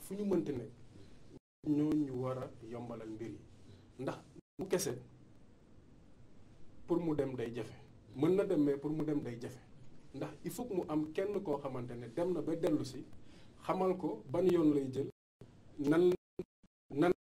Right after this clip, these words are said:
lay demee, tey wax ak nu mu koy defee. Donc, seen njëriñ tey du taxaw rek di seetaan, wala bëgg, euh, bon, bëgg ñu xañ fa, fa, fa ñuy,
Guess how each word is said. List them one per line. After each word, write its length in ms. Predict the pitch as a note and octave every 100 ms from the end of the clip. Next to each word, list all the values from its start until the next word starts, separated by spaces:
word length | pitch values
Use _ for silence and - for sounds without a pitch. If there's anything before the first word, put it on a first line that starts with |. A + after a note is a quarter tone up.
| -
lay 100 | D#3
demee, 460 | - _ _ - - - _ _ -
tey 140 | F3
wax 220 | D3+ E3+ - - - -
ak 140 | D3+
nu 140 | D3+ F3
mu 60 |
koy 160 | F#3 D#3
defee. 240 | C3 A#2 - - - _ _ - - C#3
Donc, 220 | F3 F3 F3 - - -
seen 220 | - B3 - -
njëriñ 240 | E3 D#3
tey 240 | C#3+ B2+ - - - - _ - -
du 220 | C3 G3+ B3 - - - - - -
taxaw 320 | G3 F#3 F3+
rek 180 | D#3 E3
di 100 | C#3+
seetaan, 440 | D3+ E3 C#3 A#2 - - - -
wala 260 | D3+ D#3+ G#3 D3 -
bëgg, 180 | E3+ - _ _ - - -
euh, 560 | C#3+ C#3+ C#3+ C#3+ C#3 C#3 - - - B2+ B2+ C3 - - - C#3+
bon, 340 | C#3+ C#3 A2 A#2+
bëgg 300 | D3+ D3+ D#3+ - -
ñu 180 | D#3 D#3
xañ 340 | D3+ F#3 F3 A3+ - - - - - -
fa, 340 | - F3 F3
fa, 160 | E3+ F3 E3+
fa 460 | - _ _ -
ñuy, 220 | E3 E3